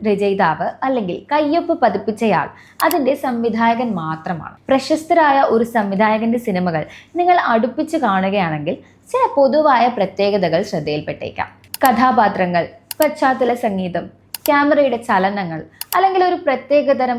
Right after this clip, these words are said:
കളർ ടോൺ. സംവിധായകൻ ഓരോ സിനിമയിലും ഒരു വിഷൻ കൊണ്ടുവരുന്നു. ഈ വ്യക്തിപരമായ ശൈലിയും ചിന്തകളും ഒരു കൂട്ടം സിനിമകളിൽ സ്ഥിരമായി നിലനിർത്തുമ്പോൾ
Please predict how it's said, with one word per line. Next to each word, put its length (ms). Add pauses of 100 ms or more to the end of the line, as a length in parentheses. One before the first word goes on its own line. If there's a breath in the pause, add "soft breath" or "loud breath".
കളർ 260 (100)
ടോൺ. 120 (160)
സംവിധായകൻ 540 (160)
ഓരോ 260 (120)
സിനിമയിലും 480 (200)
ഒരു 140 (100)
വിഷൻ 280 (100)
കൊണ്ടുവരുന്നു. 520 (180)
ഈ 100
വ്യക്തിപരമായ 680 (140)
ശൈലിയും 460 (320 loud breath)
ചിന്തകളും 560 (320 soft breath)
ഒരു 160
കൂട്ടം 260 (100)
സിനിമകളിൽ 540
സ്ഥിരമായി 640
നിലനിർത്തുമ്പോൾ 640